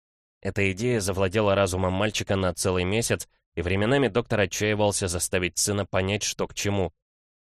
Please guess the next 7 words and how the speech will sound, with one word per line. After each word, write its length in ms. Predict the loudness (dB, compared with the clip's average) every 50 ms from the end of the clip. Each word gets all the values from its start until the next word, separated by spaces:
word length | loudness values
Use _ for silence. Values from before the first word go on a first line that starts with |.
| _ _ _
"Даже 300 | -4 -2 -2 0 0 0
мама, 380 | 2 2 2 2 2 2 -2 -4 _ _ _ _ _
даже 240 | -4 -4 -2 0 0
мои 200 | 2 2 2 0
птицы, 440 | 0 -2 -4 -4 -2 -2 -4 -6 -6 _ _ -4
даже 260 | -2 -2 0 0 -2
ты, 240 | 0 0 -2 -2 -2